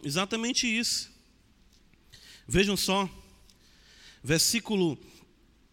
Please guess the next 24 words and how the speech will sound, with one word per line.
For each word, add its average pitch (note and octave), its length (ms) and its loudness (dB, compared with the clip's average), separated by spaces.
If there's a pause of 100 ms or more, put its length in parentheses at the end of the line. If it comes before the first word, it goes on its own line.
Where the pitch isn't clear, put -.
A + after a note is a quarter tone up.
(500)
ah, C3+ 340 -2 (560)
vamos A3+ 180 -6
ver A#3+ 60 -2
a A3+ 40 0
partir A3+ 220 -2
do G#3+ 40 -2
versículo G#3 320 -2
vinte G#3+ 140 -2
e - 40 0
seis. G3 560 0 (680)
"Porque G#3 220 4
se A3+ 140 4
vivermos G3 640 4
deliberadamente G3+ 1040 4
em F3+ 40 -4
pecado", D3+ 520 2
veja E3+ 240 0
só, E3+ 360 2 (640)
estamos F#3 260 0
falando G#3 440 2
da G3 100 0
ausência F#3+ 540 4
do F3 80 -4
arrependimento. C3+ 640 -4